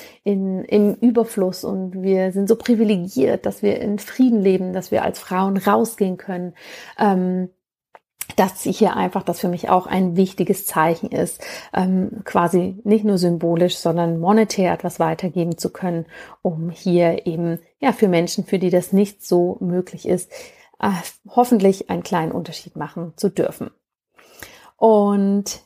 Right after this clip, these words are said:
ja, so wird es losgehen, so wird unser Wochenende aussehen. Es wird grandios. Wenn du also noch dabei sein möchtest, dann melde dich super, super, super gerne. Auch wenn du schon länger im Ayurveda drin bist, du wirst sicher die ein oder andere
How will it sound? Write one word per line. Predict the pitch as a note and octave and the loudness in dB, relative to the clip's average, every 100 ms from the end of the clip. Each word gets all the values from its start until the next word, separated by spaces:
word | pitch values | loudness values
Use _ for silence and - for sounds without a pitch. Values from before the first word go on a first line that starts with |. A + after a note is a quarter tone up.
| - | -8
ja, | E3+ E3+ E3+ - G4 E3+ E3 - | -2 0 0 -2 -4 -4 -8 -6
so | E3+ D#3 E3+ A3 E4+ - | -4 0 2 2 -2 -6
wird | F3+ F3 A#3+ B3 | -2 2 2 0
es | B3 | -2
losgehen, | F3 E3+ F3+ - G3 A#3+ - | 0 0 -2 0 2 0 0
so | G3 E3 F3 G#3+ | 0 4 2 2
wird | B3+ | 0
unser | G#3 G#3 G3 F#3+ - - | -2 0 2 0 -2 -2
Wochenende | F#3 E3+ D#3 E3 F3+ F#3+ G#3+ G#3+ G3 G3 G3 - | -2 -2 -4 2 2 2 -6 -6 -4 -2 -2 -2
aussehen. | E3 D3 - E3 F3 A#3 F4 _ | -6 -8 -4 -2 -2 -4 -8 _
Es | G3 F#3 F3+ | -8 -4 0
wird | A#3+ - | 0 0
grandios. | - B3 F3+ E3+ A#3 F4+ - - - - | -2 -2 0 0 0 -4 -8 -20 -20 -8
Wenn | - G#3 | 2 4
du | D4 | 4
also | B3+ A3 | 4 2
noch | G#3+ G3+ | 0 0
dabei | F3 D#3+ E3+ | -2 0 2
sein | E3+ E3 E3+ E3 D#3+ | 2 0 0 0 4
möchtest, | F#3 E4+ - - F#3 B3 - - | 4 4 -2 0 2 0 -4 -4
dann | F3+ E3+ E3+ F3 | -2 0 0 -2
melde | E3+ E3+ G3+ G#3 | 0 4 4 4
dich | F#3+ F3 - - | 2 0 -2 -4
super, | E3+ E3 A#3+ C4 A#3+ G#3+ G#3+ | -2 0 -2 -4 -4 -4 -4
super, | G3+ F3 G3 - F#3 | -4 -4 -4 -2 -2
super | F#3 - E3+ | -2 -2 -2
gerne. | F3+ E3+ E3+ F3 - - - | -2 -2 -2 -4 -6 -18 -6
Auch | - G3 | -2 2
wenn | A#3 | 2
du | A3+ | 2
schon | A3+ G#3+ | 2 0
länger | F#3 F#3 | 0 0
im | F#3 | 0
Ayurveda | F#3 F3 F3 F#3 | 0 0 2 0
drin | F3+ E3+ E3 | 0 -2 2
bist, | E3+ E3+ - | 2 2 -2
du | E3 | 0
wirst | F3 - | 0 -2
sicher | G3+ G#3+ | 0 0
die | F3+ - | 0 -4
ein | F3 F3+ - | -4 -4 -2
oder | F#3+ - | -4 -6
andere | E3 E3 E3+ | -8 0 0